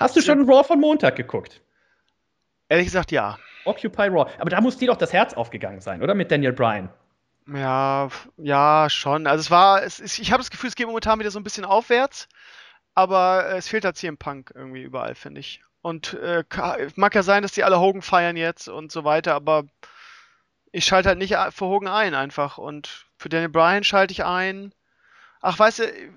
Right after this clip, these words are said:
Speaker 2: wir haben ja schon bei, bei, bei deiner, als wir letztes Mal bei euch zu Gast waren, darüber gesprochen.
Speaker 1: Mhm.
Speaker 2: Mir fehlt halt einfach irgendwie so das alte Wrestling-Feeling. Mir fehlen die Storylines. Das ist alles so, so kurz und durchgangsmäßig, äh, läuft das jetzt ab irgendwie.
Speaker 1: Mhm.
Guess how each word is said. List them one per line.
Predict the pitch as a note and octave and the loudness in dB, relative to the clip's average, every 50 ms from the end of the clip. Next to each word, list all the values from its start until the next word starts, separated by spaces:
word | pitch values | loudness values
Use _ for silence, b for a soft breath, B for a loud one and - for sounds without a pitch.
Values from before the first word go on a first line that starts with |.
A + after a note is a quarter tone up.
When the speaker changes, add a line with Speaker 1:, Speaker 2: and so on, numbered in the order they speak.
| - - | -12 -4
Speaker 2:
wir | F#3+ G#3 | 0 0
haben | A#3 B3 | 2 2
ja | A#3+ | 2
schon | G3+ - A#3+ A#3+ A3 | 0 0 -2 -2 0
bei, | F#3 G#3+ G#3 G3+ F#3+ | 2 4 4 4 2
bei, | E3 G#3 G3 F#3+ | 0 0 0 0
bei | F#3 G3 | 0 -2
deiner, | F#3 G3+ G3 G3 F#3+ F#3 F3+ - | -2 -2 -2 0 0 0 0 -2
als | - - - | -4 -6 -8
wir | G3+ | -10
letztes | G3 F3+ - | -10 -10 -10
Mal | G3 | -8
bei | E3+ F3 | -4 -2
euch | D#3+ D#3+ C#4+ - | -2 -2 -2 -4
zu | - E3 | -6 -4
Gast | - E3 D#3+ - - | -2 -2 -2 -2 -6
waren, | E3+ | -8
darüber | D3+ D3 C3+ C#3+ | -8 -8 -10 -10
gesprochen. | C#3 C#3+ - E3+ F#3+ A#3+ - | -10 -8 -2 0 0 0 0
Speaker 1:
Mhm. | E3+ | -2
Speaker 2:
Mir | F3+ E3+ | -6 -6
fehlt | - - G#3 G#3+ G#3 | -4 0 2 2 4
halt | G3+ F3 | 4 2
einfach | C#3 F#3 F#3 F#3 F3+ F3 D3+ | 2 0 0 -2 -2 -4 -6
irgendwie | D3 F3 F3 E3 E3+ | -6 -8 -8 -8 -10
so | D#3+ D#3+ D#3+ | -12 -12 -14
das | D#3 D#3+ E3 - | -12 -10 -4 0
alte | E3+ - E3 E3 - D3 | 2 2 2 2 0 -4
Wrestling-Feeling. | C3+ D3 - - D3+ C#3+ - - - C#3+ B2+ C3+ | -4 -4 -6 -8 -14 -14 -12 -10 -10 -10 -10 -8
Mir | D3 D3+ | -10 -8
fehlen | - - F3+ E3+ | -4 -4 -4 -4
die | E3 | -4
Storylines. | - - - F3 F3+ F#3 F3 E3+ E3 D#3 D#3 D#3 D#3+ D#3+ D#3+ | -4 2 2 4 4 4 4 4 4 2 2 0 -2 -6 -8
Das | - F#3 E3+ F3 | -12 -12 -12 -10
ist | F3+ | -6
alles | - - F#3+ F#3+ F#3+ - - | -2 0 0 0 -2 -4 -6
so, | - G3 F#3 F3+ F#3+ | -4 -4 -2 -2 -2
so | F3 F3 F#3 | -4 -6 -8
kurz | - - - - G#3 G#3 G3 - - - | -10 -8 -6 0 2 2 2 2 0 -8
und | D#3+ E3+ E3+ - B B B B B B B B B - | -8 -8 -10 -16 B B B B B B B B B -4
durchgangsmäßig, | - F#3+ G#3 G3+ - - G3+ F#3 F3+ F3 F#3 - - - - - - - - - - - - _ _ _ F3+ F#3 F#3 F#3 F3+ - F#3+ E3+ - - - - - - | 0 0 2 2 2 2 2 2 2 0 -6 -10 -12 -10 -10 -12 -14 -14 -18 -20 -20 -20 -20 _ _ _ -6 -4 -4 -4 -4 -6 -10 -10 -10 -12 -12 -14 -12 -8
äh, | - F3+ E3+ | -6 -4 0
läuft | E3 E3 F3 - F3+ | 0 0 0 -2 -6
das | E3 - | -8 -6
jetzt | F3+ E3 - - | -8 -8 -6 -2
ab | C3+ D3+ D#3 - _ - - | 0 0 0 -2 _ -20 -16
irgendwie. | - E3 D#3 D3+ D#3 D3+ | -12 -8 -6 -6 -4 -6
Speaker 1:
Mhm. | D#3 | -6